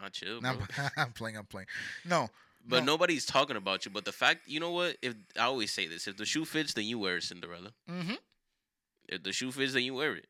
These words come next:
Speaker 2: You wear it, princess.
Speaker 1: You had to do all that,
Speaker 2: Yeah.
Speaker 1: but <laughs>
Speaker 2: See, I, I'm being, I'm being a little bit too much right now.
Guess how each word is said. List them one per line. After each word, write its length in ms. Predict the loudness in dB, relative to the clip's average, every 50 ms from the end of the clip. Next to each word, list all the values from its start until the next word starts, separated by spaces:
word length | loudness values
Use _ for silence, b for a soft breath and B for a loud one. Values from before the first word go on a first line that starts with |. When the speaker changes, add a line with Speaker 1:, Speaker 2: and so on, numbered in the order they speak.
| _
Speaker 2:
You 120 | -4 0 4
wear 100 | 4 4
it, 40 | 4 2
princess. 440 | -2 -4 -4 -4 -6 -6 -8 -10 -12 _ -10 -10 -10 _ _ _ _ _ _ _ _ _ _ _ _ _ _ _ _ _ _ _ _ _ _ _
Speaker 1:
You 120 | -14 -14 -14 -12
had 120 | -14 -16 -16
to 60 | -16
do 180 | -14 -12 -10
all 100 | -8 0
that, 220 | 4 4 4 4 4
Speaker 2:
Yeah. 380 | 2 2 6 8 8 8 8 6 4
Speaker 1:
but 100 | 4 4
<laughs> 0 |
Speaker 2:
See, 140 | 6 6 6
I, 200 | 6 6 6 4 4
I'm 60 | 2
being, 160 | 2 0 0
I'm 80 | 0 -2
being 140 | -2 -2 -2
a 40 | -2
little 160 | -4 -2 -2
bit 140 | -4 -4 -4
too 100 | -6 -6
much 220 | -6 -8 -6 -6
right 140 | -6 -6 -6
now. 160 | -8 -10